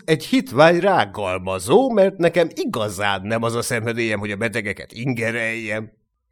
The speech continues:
Na de kétségtelen, hogy egyenruhában bolyongok a folyosókon.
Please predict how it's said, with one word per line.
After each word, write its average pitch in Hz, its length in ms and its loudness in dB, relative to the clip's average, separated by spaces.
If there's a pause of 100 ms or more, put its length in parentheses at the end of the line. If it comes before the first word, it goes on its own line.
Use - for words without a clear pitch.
(240)
Na - 120 -2
de 359 380 -4 (320)
kétségtelen, 120 800 0
hogy 160 160 4
egyenruhában 143 1120 4
bolyongok 160 500 4
a 170 80 4
folyosókon. 92 1000 -10